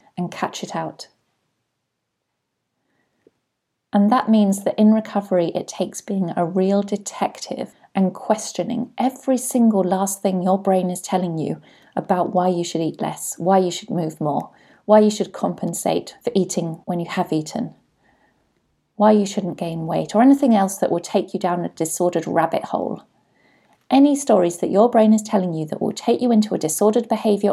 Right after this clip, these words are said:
or habit, you have to start to question those stories and question those thoughts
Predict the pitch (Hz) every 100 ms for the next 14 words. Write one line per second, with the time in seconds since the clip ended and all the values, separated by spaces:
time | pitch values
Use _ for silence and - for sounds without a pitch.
0 | - 190 - 185 147 - - - - _
1 | _ - 202 - 220 - 226 226 202 196
2 | - - 185 - 185 185 185 - 170 170
3 | 170 175 175 - 226 - 208 196 190 185
4 | - 170 - - -